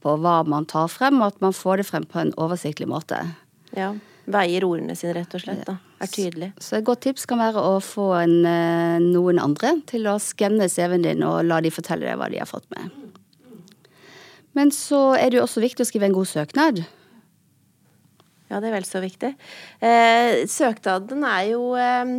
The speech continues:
Speaker 2: den skal være et svar opp av annonsen som er lagt ut da. Når du har gjort denne stillingsanalysen, så skal du svare opp, eh, ut ifra hva de er på jakt etter, eller hva de ser etter.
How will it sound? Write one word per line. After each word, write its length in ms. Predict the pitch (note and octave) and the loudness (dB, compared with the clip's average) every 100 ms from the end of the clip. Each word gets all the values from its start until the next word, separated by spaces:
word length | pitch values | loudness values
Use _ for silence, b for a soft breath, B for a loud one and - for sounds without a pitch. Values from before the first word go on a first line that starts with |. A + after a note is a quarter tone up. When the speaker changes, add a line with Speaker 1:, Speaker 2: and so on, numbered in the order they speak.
| A#3+ - b _ - | -6 -10 b _ -8
Speaker 2:
den 100 | A3 | -6
skal 180 | - | -2
være 240 | B3 G#3+ G#3+ | 0 2 0
et 100 | A3 | -2
svar 480 | - F#3+ F#3 G#3+ A#3+ | -4 0 2 4 2
opp 200 | G3 - | 0 0
av 120 | G#3+ | 2
annonsen 540 | A#3 A3+ F3+ E3+ - | 2 2 0 -2 -6
som 220 | A#3+ B3 A#3+ | -2 0 0
er 80 | |
lagt 300 | A#3+ B3+ - | 0 -2 -2
ut 120 | - C4 | 0 2
da. 100 | D4+ | 2
Når 120 | C#4 | 2
du 80 | A#3+ | 2
har 80 | |
gjort 160 | G#3 A#3 | 2 0
denne 240 | G#3+ G#3+ G#3+ B B | 2 0 -2 B B
stillingsanalysen, 960 | - C4 A#3 F#3 F3+ F#3 F#3 G3 - C4+ | -2 2 2 2 0 -2 0 -2 -2 -4
så 100 | A3+ | -4
skal 140 | G#3 | -6
du 60 | G#3 | -6
svare 500 | - A#3+ A#3 E3+ F3 | -6 -6 -4 -4 -4
opp, 200 | D#3+ F3+ _ - b b b | -6 -6 _ -20 b b b
eh, 600 | A3 G#3 G#3 G3+ G3+ F#3 - | -4 0 0 0 0 -2 -4
ut 120 | G3+ | -6
ifra 160 | - G#3 | -2 0
hva 180 | F3 E3+ | 2 2
de 100 | F#3+ | 0
er 100 | D#3 | -2
på 160 | G3 | -4
jakt 260 | D#3+ - - | -8 -10 -12
etter, 320 | F3 - G#3+ | -8 -4 -4
eller 180 | C3+ F#3+ | -4 -4
hva 120 | F#3 | -4
de 100 | G3 | -4
ser 340 | - G3+ C3 F2+ | -6 -6 -6 -6
etter. 320 | F3 - A3+ | -10 -6 -6